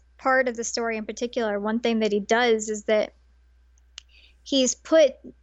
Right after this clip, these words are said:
these wires on himself so that he can grab Cardia and then, like, jump,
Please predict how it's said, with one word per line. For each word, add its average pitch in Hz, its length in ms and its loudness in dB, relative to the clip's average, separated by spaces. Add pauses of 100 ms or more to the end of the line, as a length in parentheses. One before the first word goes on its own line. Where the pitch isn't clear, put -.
(120)
these 240 460 -2
wires 240 840 2
on 302 200 2
himself 320 680 0 (1500)
so 269 300 4
that 233 380 2
he 247 140 -2
can 240 200 0
grab 240 500 2 (520)
Cardia 247 420 0
and 233 300 0
then, 226 120 -6
like, 214 240 -6 (280)
jump, 226 460 -2